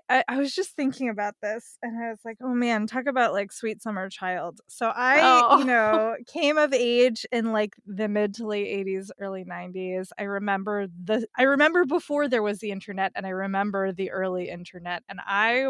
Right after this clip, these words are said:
Speaker 1: was on, like, A O L message boards, like, talking to
Speaker 2: Yeah.
Speaker 1: people, making friends, and I s-, I literally don't know where I met these people, in, like,
Speaker 2: <gasps> Oh
Speaker 1: which
Speaker 2: my
Speaker 1: chat room or
Speaker 2: gosh.
Speaker 1: whatever,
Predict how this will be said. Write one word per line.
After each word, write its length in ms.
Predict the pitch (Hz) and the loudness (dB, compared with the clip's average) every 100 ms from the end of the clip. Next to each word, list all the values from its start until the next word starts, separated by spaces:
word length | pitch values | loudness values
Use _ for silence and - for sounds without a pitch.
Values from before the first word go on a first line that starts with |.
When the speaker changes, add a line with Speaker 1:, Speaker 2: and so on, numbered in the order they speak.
| 190 | -2
Speaker 1:
was 240 | 214 202 - | -2 -4 -4
on, 640 | 220 320 277 - 185 185 190 _ _ _ _ _ - | 2 6 6 4 -2 -10 -14 _ _ _ _ _ 0
like, 180 | 226 208 - | 2 2 4
A 200 | 240 254 | 6 8
O 100 | 247 | 8
L 560 | 233 226 226 220 226 - | 8 6 4 2 -2 -4
message 640 | 220 214 214 - 226 202 - | -4 0 0 2 0 0 -6
boards, 540 | 202 196 196 190 185 160 | -2 0 0 -2 -4 -6
like, 200 | 160 - | -6 -6
talking 340 | - 233 262 302 | 2 4 4 4
to 100 | 359 | 2
Speaker 2:
Yeah. 60 | |
Speaker 1:
people, 480 | 302 294 294 277 269 | 0 0 4 6 6
making 440 | 247 233 240 392 403 | 4 2 0 -4 -6
friends, 600 | - 254 240 240 247 247 - | 2 4 4 4 0 -2 0
and 180 | 240 233 | 0 4
I 260 | 226 247 262 | 4 6 4
s-, 160 | - - | -2 -2
I 140 | 285 539 587 | 6 6 6
literally 540 | 277 349 403 381 339 247 | 4 4 4 4 2 2
don't 280 | 277 240 | 2 2
know 120 | 226 196 | 0 -2
where 220 | 185 180 | -2 -4
I 80 | 180 | -6
met 180 | 175 - | -8 -10
these 220 | 175 180 | -12 -12
people, 640 | - 180 - 175 160 180 - | -10 -10 -8 -6 -4 -6 -4
in, 120 | 226 220 | -4 -2
like, 140 | 208 196 | -4 0
Speaker 2:
<gasps> 120 | 214 | 0
Oh 100 | 285 | 2
Speaker 1:
which 0 | |
Speaker 2:
my 180 | 302 285 | -2 2
Speaker 1:
chat 180 | 220 165 | 2 2
room 240 | 220 214 | -2 0
or 80 | 208 | 0
Speaker 2:
gosh. 20 | |
Speaker 1:
whatever, 360 | 202 196 185 | 2 2 0